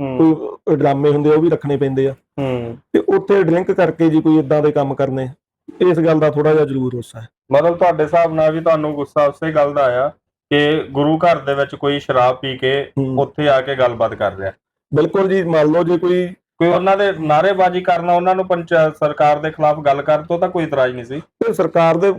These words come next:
Speaker 2: ਖਿਲਾਫ ਗੱਲ ਕਰਨ ਜੀ ਸਾਨੂੰ ਕੋਈ ਇਤਰਾਜ਼ ਨਹੀਂ, ਸਵਾਲ ਕਰਨਾ ਹਰੇਕ ਦਾ ਅਧਿਕਾਰ ਹੈ ਜੀ।
Speaker 1: ਹੂੰ।
Speaker 2: ਪਰ ਗੁੰਡਾਗਰਦੀ ਕਰਨਾ ਅਧਿਕਾਰ ਨਹੀਂ ਜੀ।
Speaker 1: ਜੀ।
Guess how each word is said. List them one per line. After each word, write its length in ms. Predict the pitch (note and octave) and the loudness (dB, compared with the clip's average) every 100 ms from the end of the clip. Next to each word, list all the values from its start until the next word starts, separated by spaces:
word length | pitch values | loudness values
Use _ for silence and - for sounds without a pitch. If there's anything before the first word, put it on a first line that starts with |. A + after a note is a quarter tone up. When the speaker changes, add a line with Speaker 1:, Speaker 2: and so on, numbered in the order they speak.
| D#3+ | -6
Speaker 2:
ਖਿਲਾਫ 560 | - - - E3+ F#3 | -12 -10 0 2 2
ਗੱਲ 240 | F#3 F#3+ F#3+ | 2 0 0
ਕਰਨ 280 | G3 G3+ | 0 0
ਜੀ 120 | G#3 F3+ | 0 0
ਸਾਨੂੰ 260 | E3 F3+ | 0 -2
ਕੋਈ 180 | F#3 F#3+ | 0 2
ਇਤਰਾਜ਼ 320 | F#3+ F3 D#3 | 2 2 2
ਨਹੀਂ, 140 | D#3 D#3 | 2 0
ਸਵਾਲ 300 | D#3+ D#3 D#3+ | 2 2 2
ਕਰਨਾ 340 | E3 D#3+ E3 | -2 -2 -2
ਹਰੇਕ 260 | D3 E3 E3 | 0 -2 -2
ਦਾ 100 | E3 | -4
ਅਧਿਕਾਰ 340 | D#3 D3+ B2+ | -2 -4 -4
ਹੈ 80 | A2+ | -8
ਜੀ। 60 | G#2+ | -6
Speaker 1:
ਹੂੰ। 280 | D3+ C3 A#2+ - - - | -6 -6 -10 -16 -16 -4
Speaker 2:
ਪਰ 140 | F#3+ | -4
ਗੁੰਡਾਗਰਦੀ 640 | D#3+ D#3 D#3+ E3 E3 D#3 | -2 -2 0 0 0 0
ਕਰਨਾ 280 | D#3+ D3+ D3 | 0 0 0
ਅਧਿਕਾਰ 300 | D3 D3+ C#3+ | 0 0 0
ਨਹੀਂ 160 | A#2+ G#2+ | -4 -16
ਜੀ। 100 | - _ _ _ C3 | -20 _ _ _ -4
Speaker 1:
ਜੀ। 280 | B2+ A#2+ | -2 -2